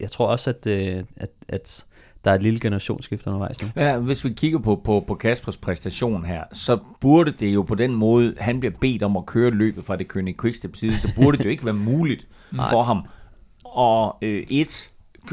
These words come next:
Speaker 2: øh, køre jo mere eller mindre hundrede kilometer i front,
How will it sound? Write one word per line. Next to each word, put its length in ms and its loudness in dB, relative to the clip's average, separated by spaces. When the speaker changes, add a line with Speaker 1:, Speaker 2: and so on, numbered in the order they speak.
Speaker 2:
øh, 480 -8
køre 500 4
jo 160 -2
mere 140 0
eller 140 2
mindre 480 2
hundrede 260 0
kilometer 360 -2
i 40 0
front, 380 -4